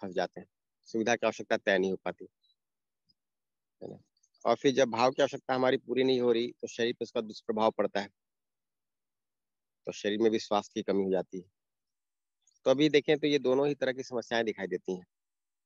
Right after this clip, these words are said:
मतलब आप पाएंगे अच्छे खासे, मतलब साधन संपन्न परिवारों में depression की problems, तनाव की प्रॉब्लम्स, psychological disorders, suicidal tendencies, ये सब बढ़ती जा रही हैं।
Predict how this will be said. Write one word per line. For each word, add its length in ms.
मतलब 200
आप 160
पाएंगे 260
अच्छे 300
खासे, 320
मतलब 760
साधन 400
संपन्न 400
परिवारों 460
में 240
depression 460
की 100
problems, 540
तनाव 260
की 80
प्रॉब्लम्स, 380
psychological 540
disorders, 600
suicidal 500
tendencies, 680
ये 60
सब 160
बढ़ती 280
जा 140
रही 140
हैं। 80